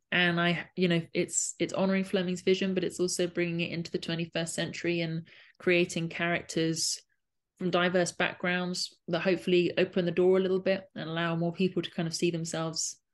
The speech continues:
as the hero. You know, for me as a kid playing James Bond, I used to play that I was Bond. You know, I wouldn't play I was a Bond girl. And that's no disrespect to Bond girls, but I wanted to be the hero, you know,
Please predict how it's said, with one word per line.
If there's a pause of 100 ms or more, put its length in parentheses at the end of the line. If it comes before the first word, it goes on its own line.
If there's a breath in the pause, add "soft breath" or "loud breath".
(200)
as
the
hero. (140)
You
know,
for
me
as
a
kid
playing
James
Bond, (680 soft breath)
I
used
to (100)
play
that
I
was
Bond.
You
know,
I
wouldn't
play
I
was
a
Bond
girl.
And
that's
no (200)
disrespect
to
Bond
girls,
but (600 soft breath)
I
wanted
to
be
the
hero,
you
know,